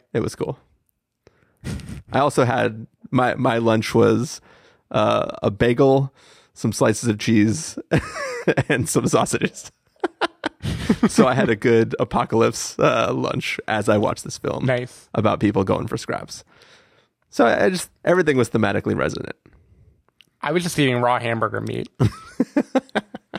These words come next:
Speaker 1: Steven, that wasn't hamburger.
Speaker 2: No.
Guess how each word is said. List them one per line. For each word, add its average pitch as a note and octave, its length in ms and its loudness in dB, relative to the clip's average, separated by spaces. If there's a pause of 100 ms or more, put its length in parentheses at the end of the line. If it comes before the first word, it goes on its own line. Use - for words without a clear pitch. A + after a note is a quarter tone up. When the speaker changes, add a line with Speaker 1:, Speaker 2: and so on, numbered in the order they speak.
(1300)
Speaker 1:
Steven, G#2 560 0
that - 140 -4
wasn't - 280 -2
hamburger. - 440 -8 (1300)
Speaker 2:
No. - 360 -4